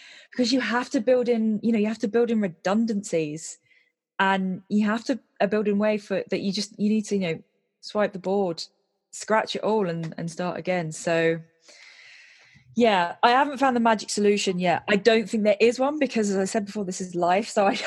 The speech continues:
<laughs> I don't think there is a solution, but that's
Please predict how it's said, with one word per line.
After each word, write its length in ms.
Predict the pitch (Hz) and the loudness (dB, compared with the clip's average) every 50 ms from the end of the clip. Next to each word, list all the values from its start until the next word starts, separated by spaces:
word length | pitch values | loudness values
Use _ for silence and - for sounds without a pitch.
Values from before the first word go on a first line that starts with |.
| - - | -2 -2
<laughs> 180 | - - - | -2 2 4
I 140 | 339 320 - - - | 4 4 4 4 2
don't 160 | - 285 - - - | 2 2 2 0 0
think 180 | - 269 220 - | 0 0 2 2
there 140 | 214 214 214 | 2 2 2
is 220 | 214 214 208 208 - - - - - - - _ _ _ | 2 0 -2 -4 -8 -18 -20 -20 -20 -20 -20 _ _ _
a 80 | 214 214 | -2 -2
solution, 420 | - - 214 208 196 196 - 202 | 0 0 2 2 2 2 0 -2
but 80 | 202 202 | 0 2
that's 500 | 285 311 294 - - - - - - | 2 2 2 0 -4 -10 -10 -10 -12